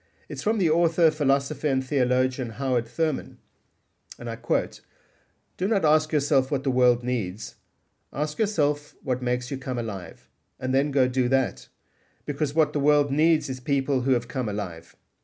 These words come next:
End quote. Well, in the week ahead, I'm reading Elon Musk's biography.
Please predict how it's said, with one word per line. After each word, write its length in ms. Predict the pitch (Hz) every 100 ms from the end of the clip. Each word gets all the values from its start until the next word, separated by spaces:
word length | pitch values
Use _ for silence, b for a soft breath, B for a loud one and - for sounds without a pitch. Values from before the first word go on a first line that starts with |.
| _ _ _ _ -
End 220 | 110 101
quote. 320 | 107 - - _ _ _ _ _ _ _ _ _ _ _ _ _ -
Well, 160 | 170
in 120 | 165 147
the 80 |
week 200 | 147 165
ahead, 320 | 160 151 156 151
I'm 180 | 135 135
reading 360 | 143 160 160 156
Elon 320 | 156 170 139
Musk's 320 | 120 120 -
biography. 760 | - 131 170 175 160 110 98